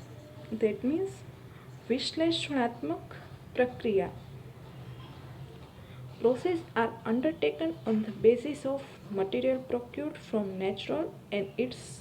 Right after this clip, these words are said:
original state. During this process, the different elements separated are based on analytical process.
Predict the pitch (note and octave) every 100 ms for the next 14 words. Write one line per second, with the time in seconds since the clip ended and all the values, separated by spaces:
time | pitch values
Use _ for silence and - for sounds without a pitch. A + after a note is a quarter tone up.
0 | - - G#3+ B3 A#3 A#3+ G#3 - - G3
1 | F#3+ - - - - - - G3+ A#3+ D4+
2 | C#4+ C4 D#4+ E4 - A3+ G3+ - A3+ D4
3 | - - G#3+ G3 - G#3+ - D4 D4+ -
4 | G#3+ G#3+ B3 B3 C#4+ D4+ - - G3+ G3
5 | G3 B3+ D4 - - - C4 G#3 G#3+ -
6 | - - - F#3 B3 - - B3+ C#4+ -
7 | - G#3+ B3+ C4 - - A3 G3 F3+ E3+
8 | F#3+